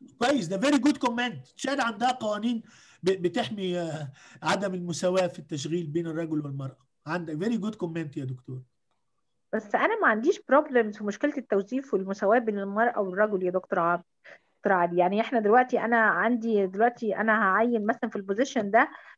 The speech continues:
Speaker 2: آه، فيميل. مفيش حاجة تقول لي لأ، لازم تعيني الميل. ما عنديش في مصر ما يمنع ذلك.
Speaker 1: بالظبط، برافو عليكي. عشان كده، عشان كده
Speaker 2: أيوة.
Speaker 1: مفيش قانون بيحمي.
Speaker 2: أنا
Speaker 1: يعني
Speaker 2: مفيش،
Speaker 1: أصلا
Speaker 2: بالظبط. أنا، أنا، أنا مش، أنا، أنا already أنا fair. يعني أنا مش محتاجة إن أنا يبقى عندي لو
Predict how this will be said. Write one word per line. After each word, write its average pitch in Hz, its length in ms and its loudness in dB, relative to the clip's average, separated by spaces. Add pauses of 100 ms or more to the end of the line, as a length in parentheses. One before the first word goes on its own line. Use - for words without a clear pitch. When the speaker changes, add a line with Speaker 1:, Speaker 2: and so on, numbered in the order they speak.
(160)
Speaker 2:
آه، 190 240 6
فيميل. 214 560 2 (340)
مفيش 254 120 -10
حاجة 311 180 4
تقول 285 200 4
لي 269 100 6
لأ، 269 300 4
لازم 262 260 2
تعيني 233 340 2
الميل. 208 480 0
ما 185 60 -2
عنديش 226 260 -2
في - 100 -2
مصر 269 320 2
ما 226 60 4
يمنع 240 340 2
ذلك. 196 520 -2 (240)
Speaker 1:
بالظبط، 330 400 -2
برافو 330 280 2
عليكي. 294 320 2
عشان 214 280 -2
كده، 302 440 2 (380)
عشان 202 280 -4
كده 320 220 2
Speaker 2:
أيوة. 254 100 6
Speaker 1:
مفيش 349 200 -2
قانون 285 400 0
بيحمي. 277 360 0
Speaker 2:
أنا 277 120 -2 (140)
Speaker 1:
يعني 233 200 -8
Speaker 2:
مفيش، 285 120 4
Speaker 1:
أصلا 415 360 4
Speaker 2:
بالظبط. 302 380 4 (200)
أنا، 359 120 6
أنا، 262 240 4
أنا 294 260 6
مش، 320 160 0
أنا، 269 180 2
أنا 285 440 2
already 349 240 4
أنا 330 180 6
fair. 320 440 8 (100)
يعني 202 180 0
أنا 277 100 4
مش 262 180 -2
محتاجة 311 400 6
إن 254 320 6
أنا 285 280 4
يبقى 220 240 4
عندي 277 220 2
لو 302 300 2